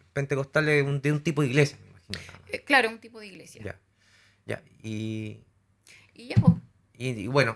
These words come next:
Speaker 1: ese era
Speaker 2: Sí.
Speaker 1: mi paréntesis, que yo
Speaker 2: Ya,
Speaker 1: descubrí
Speaker 2: sí.
Speaker 1: que las canciones, las
Speaker 2: Sí, no,
Speaker 1: alabanzas
Speaker 2: son
Speaker 1: que tú
Speaker 2: hermosas.
Speaker 1: dices, tienen una estructura
Speaker 2: Diferente.
Speaker 1: diferente que uno no se imagina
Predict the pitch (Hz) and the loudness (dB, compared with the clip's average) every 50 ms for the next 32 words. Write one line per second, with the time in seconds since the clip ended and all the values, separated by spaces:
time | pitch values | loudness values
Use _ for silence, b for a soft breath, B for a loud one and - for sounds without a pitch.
0 | - - 127 143 143 - 170 160 156 156 160 175 185 165 180 180 175 170 - - | -2 -2 -2 0 2 4 6 6 6 6 6 4 4 6 6 6 6 6 4 0
1 | 110 - 107 104 - - 120 120 135 143 147 214 208 185 160 131 123 131 135 170 | -4 -6 -8 -8 -6 -4 0 2 4 6 6 6 6 4 4 2 2 2 0 0
2 | 196 277 302 - - - 139 135 131 127 - - 131 123 123 - - 170 175 151 | -2 -4 -6 -10 -6 -4 -2 -2 -2 -4 -2 -2 -2 -2 -2 -2 -2 0 0 0
3 | 135 127 113 110 107 107 107 107 117 135 156 170 - - 185 190 185 185 190 - | 0 0 -2 -4 -4 -4 -2 2 4 6 4 4 2 -2 -4 -4 -4 -4 -2 -2
4 | 220 254 311 - - _ - 147 143 143 143 139 147 151 - b b b b b | -2 -4 -4 -8 -16 _ 2 2 4 4 4 2 -2 -4 -8 b b b b b
5 | b b b b - 127 123 120 - - 117 - _ - 143 143 143 139 - - | b b b b -6 -4 -4 -4 -4 -8 -14 -18 _ -4 0 2 2 2 2 -4
6 | - _ _ _ _ _ _ 254 - 180 - 180 - - - - - 117 110 - | -14 _ _ _ _ _ _ -20 -20 -20 -20 -20 -20 -20 -20 -16 -14 -12 -6 -4
7 | 120 117 131 139 143 143 - 120 113 120 117 120 120 127 123 - 139 120 110 110 | 0 0 2 2 0 0 -2 -6 -6 -6 -4 -4 -4 -4 -4 -4 -6 -6 -6 -6
8 | - - 127 127 135 131 127 127 123 120 120 120 120 120 120 117 | -8 -8 -8 -6 -4 -4 -4 -4 -6 -6 -6 -8 -8 -10 -10 -10